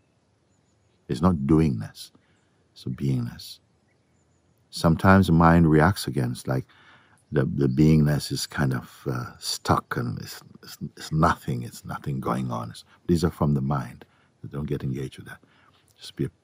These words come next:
aware of the being, the sense of being. It's not personal. Even a sense of being here. Keep the attention just on that. Not in a tense way,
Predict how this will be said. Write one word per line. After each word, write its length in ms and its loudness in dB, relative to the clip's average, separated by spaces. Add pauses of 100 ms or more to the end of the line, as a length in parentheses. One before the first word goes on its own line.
(280)
aware 280 -6
of 140 -18
the 100 -10
being, 380 -8 (140)
the 80 -20
sense 320 -6
of 220 -20
being. 260 -10 (1200)
It's 180 -12
not 300 0
personal. 520 -4 (2500)
Even 300 2
a 40 2
sense 360 0
of 160 -10
being 320 -4
here. 320 -12 (1400)
Keep 260 -2
the 80 -6
attention 500 -6
just 300 -16
on 140 -12
that. 340 -16 (320)
Not 220 -6
in 80 4
a 80 4
tense 400 4
way, 200 -2